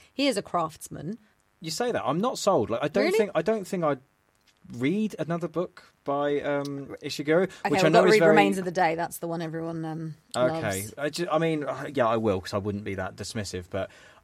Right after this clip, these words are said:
Speaker 2: you know when you, you, you try a band on Spotify, you don't like the first song, you generally don't listen to the
Speaker 1: Mm-hmm.
Speaker 2: others. It's, it's, it's, and, and reading a book is an investment of time. And,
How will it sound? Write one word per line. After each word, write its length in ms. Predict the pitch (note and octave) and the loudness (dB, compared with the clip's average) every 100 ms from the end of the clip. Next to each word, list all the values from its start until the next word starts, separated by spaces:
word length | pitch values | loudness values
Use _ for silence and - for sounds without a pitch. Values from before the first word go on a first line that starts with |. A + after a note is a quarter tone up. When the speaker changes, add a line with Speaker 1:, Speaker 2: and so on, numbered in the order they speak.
| _ - | _ -4
Speaker 2:
you 100 | C#3 | 2
know 160 | D#3 | 4
when 180 | D3 B2+ | 4 2
you, 140 | A#2 | 0
you, 400 | A#2 A#2 G#2+ G#2+ - _ C3+ | 0 -4 -8 -10 -16 _ -12
you 100 | B2+ | -8
try 260 | - A2+ | -2 -2
a 40 | G#2+ | 0
band 260 | G#2+ G#2 | -2 -2
on 120 | G2 F#2+ | -4 -6
Spotify, 600 | - G#2+ G#2 - F#2 G2 | -4 -4 -4 -6 -4 -2
you 80 | |
don't 200 | G#2 G#2 | -2 -2
like 160 | G#2 G2+ | -4 -6
the 80 | F#2+ | -8
first 320 | F#2+ F#2+ - | -6 -6 -6
song, 360 | F#2+ F2+ G2 G#2 | -6 -6 -6 -8
you 100 | G#2 | -6
generally 400 | A#2+ A2 G#2+ G#2 | -6 -6 -6 -6
don't 320 | G#2+ G#2 G#2 | -4 -4 -6
listen 200 | G#2 A2+ | -10 -6
to 100 | G2+ | -2
the 80 | G#2+ | 0
Speaker 1:
Mm-hmm. 140 | - G#2 | 0 0
Speaker 2:
others. 180 | G#2+ | -4
It's, 240 | C3 C#3+ C3+ | -2 -2 -2
it's, 320 | C#3+ C3 - | -8 -8 -12
it's, 200 | C3 A#2+ | -12 -8
and, 200 | C3+ C3 | -4 -2
and 180 | C3+ B2+ | 0 2
reading 220 | D#3 B2+ | 2 2
a 60 | G#2+ | 0
book 240 | B2 - | -2 -2
is 80 | G#2+ | -2
an 60 | A2 | 0
investment 400 | A2+ A2 A2+ G#2+ | 0 -2 -6 -10
of 80 | |
time. 340 | - C#3 A#2+ | -8 -4 -4
And, 80 | G2+ | -4